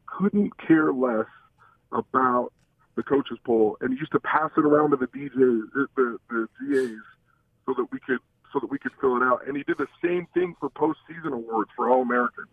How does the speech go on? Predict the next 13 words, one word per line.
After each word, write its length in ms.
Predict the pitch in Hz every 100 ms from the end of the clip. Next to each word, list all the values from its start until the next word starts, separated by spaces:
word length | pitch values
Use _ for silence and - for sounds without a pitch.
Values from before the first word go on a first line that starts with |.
| _ _ _ _ _
I 80 | -
voted 360 | 143 165 175 165
on 160 | 156
All-American 680 | 147 151 143 139 143 104 92 - _
when 160 | 123 123
I 40 |
was 160 | 120 117
at 100 | 120
North 220 | 117 117 -
Carolina 320 | 120 107 101 -
State. 220 | - 95
<laughs> 60 | -
So 260 | 139 175